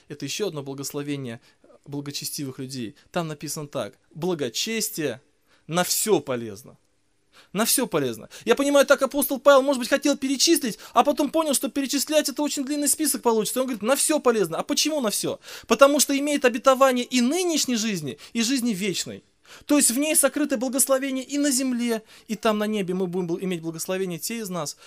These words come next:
кто живёт жизнью благочестивой. Друзья, и поэтому тема сегодняшнего дня, она важна именно для жизни нас, нашей. Мы можем иметь благословение от Бога, если будем жить благочестиво.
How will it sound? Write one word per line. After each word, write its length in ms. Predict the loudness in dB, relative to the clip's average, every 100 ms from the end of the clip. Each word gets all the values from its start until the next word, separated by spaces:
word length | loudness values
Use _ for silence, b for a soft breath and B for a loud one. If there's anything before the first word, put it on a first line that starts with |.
| B
кто 240 | -4 -2
живёт 300 | -2 -4 -8 -8
жизнью 340 | -8 -8 -8
благочестивой. 800 | -12 -12 -12 -10 -10 -10 -12 -16 _ _ _ _ _ _ _ _ _ -20 B B B
Друзья, 240 | -10 -2 -2
и 80 | -2
поэтому 580 | -4 -6 -6 -10 -10 -16 _ _ _
тема 320 | -6 -6 -4
сегодняшнего 540 | -6 -6 -6 -8 -10 -8
дня, 180 | -8 -8
она 200 | -8 -6
важна 360 | -6 -8 -8 -10
именно 360 | -8 -8 -8 -8
для 180 | -10 -10
жизни 340 | -8 -10 -10
нас, 380 | -10 -10 -12 -12
нашей. 400 | -12 -10 -12 -16 _ b b b b
Мы 140 | -6 -4
можем 360 | -4 -6 -8
иметь 280 | -10 -8 -8
благословение 600 | -10 -10 -8 -8 -8 -8
от 60 | -8
Бога, 280 | -10 -10 -10
если 260 | -8 -10 -10
будем 200 | -12 -10
жить 160 | -10
благочестиво. 720 | -12 -14 -12 -12 -12 -14 -16